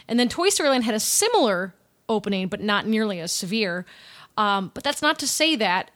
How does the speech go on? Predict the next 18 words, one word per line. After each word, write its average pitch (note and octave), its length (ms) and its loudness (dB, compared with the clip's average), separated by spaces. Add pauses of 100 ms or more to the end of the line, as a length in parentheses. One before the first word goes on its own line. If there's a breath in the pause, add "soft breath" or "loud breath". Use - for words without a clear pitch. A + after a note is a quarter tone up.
it's - 200 -6
not A3+ 200 2
as G#3 120 -2
popular G#3 560 0
as F3 240 -2
those F3+ 220 -6
first - 320 -6
two G3+ 160 -2
openings E3+ 400 -8
were. G#2 140 -10
It's - 100 -6
just A3 100 -2
I - 120 0
think A3+ 200 0
that A3 140 -4
they've F#3 160 -2
learned G3+ 380 2
to, E3+ 380 -2